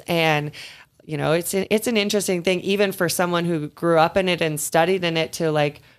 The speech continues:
re-navigate and constantly continue to learn and evolve, because I think, like, this is awesome that you guys are doing podcasts, because they're so hot right now, and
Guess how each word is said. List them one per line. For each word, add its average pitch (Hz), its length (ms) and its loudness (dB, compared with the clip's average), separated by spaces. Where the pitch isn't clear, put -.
re-navigate 170 920 2
and 156 120 0
constantly 160 580 0
continue 165 440 -2
to 156 100 0
learn 156 320 2
and 156 140 0
evolve, 151 520 2
because 165 400 0
I 170 100 2
think, 165 240 -2
like, 156 240 0
this 180 220 -2
is 160 100 -2
awesome 156 340 2
that 170 120 -2
you 170 80 -2
guys 156 220 2
are 165 60 0
doing 160 260 -2
podcasts, 170 600 0
because 160 280 -4
they're 160 180 2
so 160 260 0
hot 156 260 2
right 151 200 -2
now, 147 320 -4
and 160 260 -2